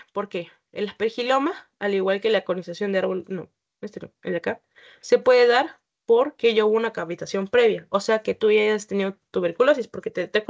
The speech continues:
¿se acuerdan que la T B C te deja cavernas? Estas cavernas es como una, algo así. Y mi ifa dice, "Oh, una casa", ¡pum! Se pone, ¡pip! Y pobla, ¡pum! Bosque, bosque de hongo. <laughs>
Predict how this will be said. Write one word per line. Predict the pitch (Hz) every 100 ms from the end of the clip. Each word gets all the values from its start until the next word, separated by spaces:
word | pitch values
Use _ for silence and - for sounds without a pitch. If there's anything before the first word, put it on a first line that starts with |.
| 240
¿se | 226
acuerdan | 240 240 226
que | 208
la | 196
T | 208
B | 202
C | 202
te | 196
deja | 196 196 202 - - - - -
cavernas? | 208 180 185 185 277 - _ _ _
Estas | - 214 233
cavernas | - 185 208 220 208
es | 202
como | 214 180 160 156 -
una, | 196 196 185 160 -
algo | 196 196
así. | - - _ _
Y | 196
mi | 220 262
ifa | 262
dice, | 247 - -
"Oh, | 392 359
una | 302 262
casa", | 233 220 _
¡pum! | - -
Se | - 196
pone, | - 277 _ _
¡pip! | - 415 _ -
Y | 202
pobla, | 196 170 170 - _ _
¡pum! | 427 466 - -
Bosque, | 170 - 165 - _ _ -
bosque | 196 196
de | 175
hongo. | 156 - _
<laughs> | - 185